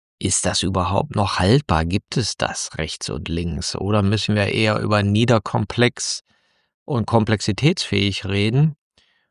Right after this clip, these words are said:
und uns eher angucken, in welchen Polaritäten wird eigentlich eine Krise diskutiert?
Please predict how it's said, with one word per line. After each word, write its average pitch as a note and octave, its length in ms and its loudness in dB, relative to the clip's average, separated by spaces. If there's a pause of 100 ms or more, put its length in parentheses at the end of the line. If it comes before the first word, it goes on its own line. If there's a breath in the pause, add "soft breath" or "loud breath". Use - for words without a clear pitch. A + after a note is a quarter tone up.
und A#2 340 -2
uns A2 260 -6 (100)
eher C3 360 4
angucken, A#2 920 -2 (1200)
in A2+ 180 2
welchen A#2 280 4
Polaritäten G#2 1200 0
wird G#2 300 0
eigentlich G2+ 720 0
eine G2+ 220 2
Krise G#2 440 0
diskutiert? G2+ 920 -2